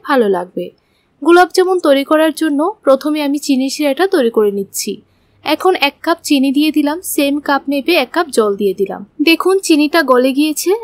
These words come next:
এখন এইভাবে তিন থেকে চার মিনিট জলটা ফুটিয়ে নেব। দুটো এলাচ মাঝখান থেকে ফাটিয়ে দিয়ে দিলাম, তাহলে কিন্তু ফ্লেভারটা খুব ভালো আসে। আর দু ফুটা দিয়ে দিলাম স্যাফরন ইয়েলো ফুড কালার, তাহলে কালারটা খুব সুন্দর আসে।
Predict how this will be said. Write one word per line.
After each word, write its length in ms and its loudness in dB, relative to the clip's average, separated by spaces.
এখন 380 2
এইভাবে 380 -2
তিন 220 0
থেকে 280 0
চার 300 2
মিনিট 260 2
জলটা 380 0
ফুটিয়ে 400 0
নেব। 220 -12
দুটো 280 4
এলাচ 380 2
মাঝখান 380 0
থেকে 200 -2
ফাটিয়ে 460 0
দিয়ে 220 2
দিলাম, 320 -6
তাহলে 300 0
কিন্তু 240 -2
ফ্লেভারটা 500 0
খুব 320 -4
ভালো 280 0
আসে। 280 -8
আর 200 2
দু 160 0
ফুটা 320 -2
দিয়ে 200 0
দিলাম 280 -2
স্যাফরন 500 -2
ইয়েলো 340 2
ফুড 300 0
কালার, 300 -6
তাহলে 300 2
কালারটা 560 0
খুব 260 -2
সুন্দর 380 -4
আসে। 300 -10